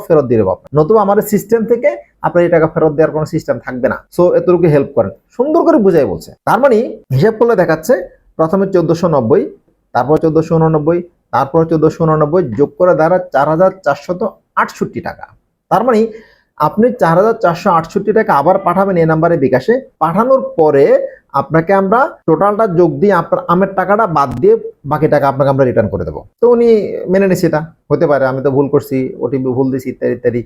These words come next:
উনিও নিজের মতো করে আবার চো-, চার হাজার চারশো আটষট্টি টাকা পাঠিয়ে দিছে।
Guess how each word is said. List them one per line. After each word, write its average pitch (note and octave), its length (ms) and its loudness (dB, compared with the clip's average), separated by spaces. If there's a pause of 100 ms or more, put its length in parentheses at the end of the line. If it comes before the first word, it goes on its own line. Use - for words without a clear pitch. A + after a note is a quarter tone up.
(120)
উনিও D3+ 400 2
নিজের C#3 260 0
মতো A#2+ 220 0
করে D3+ 160 0
আবার C#3+ 160 -2 (100)
চো-, C3 120 -2
চার B2 280 -4
হাজার D3+ 160 2
চারশো F3 440 -6 (160)
আটষট্টি D#3 420 -6
টাকা E3+ 240 -4
পাঠিয়ে G2+ 380 -6
দিছে। - 280 -20